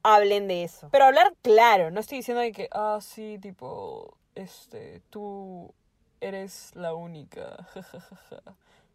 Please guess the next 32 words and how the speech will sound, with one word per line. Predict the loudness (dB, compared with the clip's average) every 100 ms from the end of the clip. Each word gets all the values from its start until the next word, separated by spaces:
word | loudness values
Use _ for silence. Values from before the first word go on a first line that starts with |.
| _
No, | -18 -18 -18 _
no | -10
les | -10 -12 -14
crean. | -12 -10 -12 -18 _
Si, | -20 -16 -14
hasta | -14 -12 -12
que | -8
esa | -8
persona | -8 -12 -10 -10
no | -8
te | -8
diga, | -6 -6 -6
"Oye, | -8 -8
¿sabes | -8 -8 -10 -12
qué? | -12 -12 -14 _ _ _ _ _ _ _ -16
Me | -10 -6
voy | -4 -4
a | -6
dejar | -8 -10 -10
de | -10
estupideces. | -12 -16 -12 -12 -12 -14 -18 -20 _ _ _ _ _ _ _ _
Quiero | -4 -2 0
hablar | -2 -4 -6
solo | -8 -8 -6
contigo | -10 -10 -10
y | -8
quiero | -10
que | -10
tú | -10
hables | -12 -12
solo | -16 -16
conmigo. | -16 -16 -18